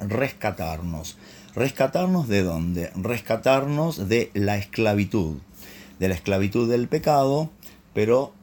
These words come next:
no solamente, si bien eso es lo fundamental, lo básico de la doctrina cristiana,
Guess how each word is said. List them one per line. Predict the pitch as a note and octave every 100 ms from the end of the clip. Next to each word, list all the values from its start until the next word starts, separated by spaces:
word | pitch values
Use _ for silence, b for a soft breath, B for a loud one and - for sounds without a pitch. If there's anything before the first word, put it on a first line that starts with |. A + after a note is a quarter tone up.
| - - - -
no | B2 G3
solamente, | - G2+ F#2 F#2+ F#2 F2+ G#2
si | - -
bien | E2+ F#2+ G#2
eso | - F#2+
es | F#2 -
lo | - F#2+ F2
fundamental, | - - G2 F#2 F2+ F2+ F2 F#2 F2+ A2 F#2 F#2+
lo | F2+ F#2 F#2+
básico | A2+ A2+ - G#2+ - G2
de | F#2 F#2+
la |
doctrina | F#2 F#2 - G2 G2
cristiana, | F#2+ A#2+ - G#2 F2+ G2+